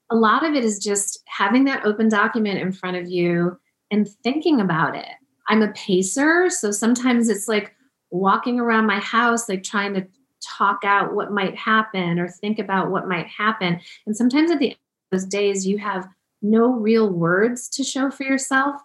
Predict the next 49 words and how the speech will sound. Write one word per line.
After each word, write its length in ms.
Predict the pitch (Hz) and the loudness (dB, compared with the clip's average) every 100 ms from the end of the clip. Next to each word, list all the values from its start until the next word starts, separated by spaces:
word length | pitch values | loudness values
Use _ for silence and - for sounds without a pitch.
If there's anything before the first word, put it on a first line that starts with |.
| - | -6
but 180 | - | -2
you 180 | 220 269 | 2 2
have 260 | 247 247 208 | 2 0 2
worked. 680 | 226 247 73 69 - - - _ _ _ _ | 2 2 0 -6 -12 -10 -10 _ _ _ _
You 100 | - | -2
know, 140 | 214 202 | 0 2
you 220 | 214 226 | 4 2
have 240 | 220 214 202 | 2 -2 0
worked. 480 | 220 170 - - | 0 0 -4 -8
So 580 | - - 202 185 180 175 - _ - | -10 -6 0 2 2 0 -6 _ -4
as 120 | 214 | -2
long 320 | 233 233 277 359 | 2 2 4 2
as 160 | 359 | 2
you're 280 | 254 220 - _ - | 2 0 -2 _ -2
putting 260 | 233 240 | 0 2
yourself 640 | 240 247 - 247 247 262 - | 2 0 0 0 2 0 -2
into 340 | - 214 226 | 0 0 2
the 140 | 208 202 | 2 2
world 440 | 196 196 202 202 | 2 2 2 2
of 140 | 190 | 0
the 80 | 185 | -4
book 600 | 180 - 196 180 156 190 - | -8 -4 0 2 2 -2 -6
for 120 | 185 | -6
some 200 | 175 190 | -2 -2
amount 280 | 185 185 180 | -2 -2 -4
of 80 | 175 | -8
time, 400 | - 175 175 165 | -4 0 2 4
you're 220 | 170 175 | 2 0
working. 600 | 170 165 - - - 202 _ _ _ _ | 0 -2 -2 -14 -18 -20 _ _ _ _
It's 180 | 220 - | -8 -2
a 60 | |
lot 260 | 247 247 254 | 2 4 2
more 140 | 226 | 0
satisfying 600 | 226 226 220 220 208 185 185 | -2 -2 -2 -2 -4 -4 -2
when 160 | 180 | -4
you 80 | 180 | -4
can 160 | 190 190 | -4 -4
say, 120 | 185 | 0
"Oh, 180 | 262 453 | 0 2
I 40 | 320 | 2
wrote 180 | 190 | 0
fifteen 340 | - 220 254 240 | -4 -6 -2 0
hundred 260 | 254 262 | 0 -2
words 240 | 285 359 - | -2 -2 -2
today," 320 | 220 170 107 180 | -4 -4 -4 0
but 220 | 208 185 - - _ _ | 2 0 -4 -20 _ _
it's 160 | 226 - | -6 0
all 280 | 226 233 | 2 2
work. 340 | 196 147 - | 0 -2 -4